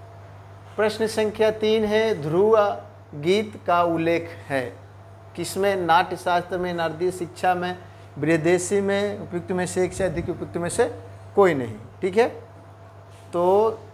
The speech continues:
ध्रुवा गीत का उल्लेख जो है option A सही हो जाएगा, नाट्यशास्त्र में है, ठीक है। चलिए, कौन सी संस्था विदेशों में भारतीय संगीत का आयोजन करती है,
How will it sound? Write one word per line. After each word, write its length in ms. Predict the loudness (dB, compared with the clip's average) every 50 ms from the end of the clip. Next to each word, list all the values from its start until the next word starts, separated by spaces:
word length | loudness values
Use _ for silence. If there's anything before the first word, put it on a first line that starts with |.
| -20 -20 -20 -20 -20 -20 -20 -20 -20 -14 -10
ध्रुवा 320 | -6 -2 0 2 2 2 2
गीत 300 | 0 -2 -4 -4 -4 -6
का 160 | -4 -4 -2
उल्लेख 300 | -2 0 -2 -2 -2 -2
जो 120 | -4 -4 -4
है 200 | -4 -4 -6 -8 -12 -20 -20 -20 -20 -20 -20 -20 -20 -20 -20 -20 -20 -20 -20 -20 -20 -20 -12 -4 0
option 400 | 0 0 0 0 -4 -4 -4 -4 -8 -12 -18 -20 -18 -18 -18 -18 -18 -20 -18 -8 -2
A 140 | 2 2 2
सही 220 | 2 2 0 2 2
हो 100 | 2 2
जाएगा, 280 | 2 0 0 0 -2
नाट्यशास्त्र 840 | -2 -2 -2 -4 -4 -4 -8 -10 -6 -4 -4 -6 -6 -8 -8 -6 -6
में 120 | -4 -4
है, 140 | -6 -6 -8 -10 -16 -20 -20 -20 -20 -20 -20 -20 -20 -20 -20 -20 -20 -20 -16 -12
ठीक 140 | -10 -6 -4 -4
है। 100 | -4 -4 -6 -16 -20 -20 -20 -20 -20 -20 -20 -20 -20 -20 -20 -20 -20 -20 -20 -14 -4 0
चलिए, 240 | 0 2 2 0 -2 -4 -8 -12 -6 -2
कौन 380 | 2 4 4 4 4 4 2 0
सी 220 | -4 -6 -6 -6
संस्था 500 | -4 -4 -4 -4 -4 -4 -4 0 0 2
विदेशों 560 | 2 0 -2 -2 0 2 2 2 0 -2 -2 -2
में 180 | -2 -2 -2
भारतीय 460 | 0 2 2 2 2 -2 -4 -4 -4 -4
संगीत 460 | -4 -4 -6 -4 -4 -4 -6 -6 -4
का 120 | -2 0
आयोजन 440 | 2 2 2 2 0 0 0 -2 -2 -6 -10 -18 -20 -20 -20 -20 -14 -4 2
करती 420 | 2 2 2 2 -2 -2 -2 -2 -2
है, 140 | -4 -6